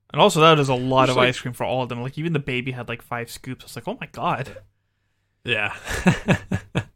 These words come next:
Speaker 2: They like their ice cream.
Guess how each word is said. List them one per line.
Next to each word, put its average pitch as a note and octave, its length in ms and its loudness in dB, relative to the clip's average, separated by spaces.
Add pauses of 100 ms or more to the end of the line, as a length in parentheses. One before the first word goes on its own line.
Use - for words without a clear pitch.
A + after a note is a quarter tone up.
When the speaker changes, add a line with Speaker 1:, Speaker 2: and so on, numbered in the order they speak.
(2250)
Speaker 2:
They G2+ 100 0
like G#2+ 220 2
their A2 160 2
ice G#2 180 2
cream. F#2+ 300 -10